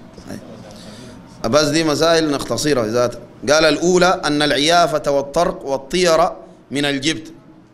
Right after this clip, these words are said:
يعني من السحر". الثانية تفسير العيافة والطرق والط-، والطيرة. العيافة زجر الطير، والط-، والط-، والطرق الخط في الأرض والرمل، والطيرة التشاؤم.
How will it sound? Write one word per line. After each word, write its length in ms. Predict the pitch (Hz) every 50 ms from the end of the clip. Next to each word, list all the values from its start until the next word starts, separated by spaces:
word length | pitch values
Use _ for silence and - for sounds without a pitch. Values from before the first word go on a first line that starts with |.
| _ _ _ _ -
يعني 280 | 127 127 143 147 143
من 120 | 143 139 131
السحر". 320 | 127 - - 135 117 - - -
الثانية 640 | - - - - 160 170 175 180 180 175 180 196 180 - - - - - - -
تفسير 440 | - 143 139 - - 175 180 180 165
العيافة 560 | 156 147 139 147 151 160 170 175 156 156 151
والطرق 480 | 147 135 - - 165 185 196 - - 135
والط-، 340 | 139 135 135 - - - 131
والطيرة. 480 | 127 123 127 - 160 151 135 117 113
العيافة 600 | 117 113 123 139 156 175 190 196 180 180 202 214 - - - - - -
زجر 340 | 113 123 156 156 147 147 139
الطير، 460 | 139 - - 156 160 151 127 - - - - - - - - - -
والط-، 320 | 107 120 127 120 - - 143
والط-، 320 | 147 143 135 123 - -
والطرق 680 | - 131 127 123 - - 185 202 214 - - - - - - - - - - - - - 104
الخط 440 | 123 127 123 - 147 165 - - -
في 280 | - 135 139 143 147
الأرض 500 | 156 - - 127 123 131 139 151 160 139
والرمل، 560 | 139 139 139 135 127 - 143 170 180 190 190 - -
والطيرة 460 | 139 127 123 - - 185 196 196 170 170
التشاؤم. 520 | 160 - 147 123 139 143 131 117 107 98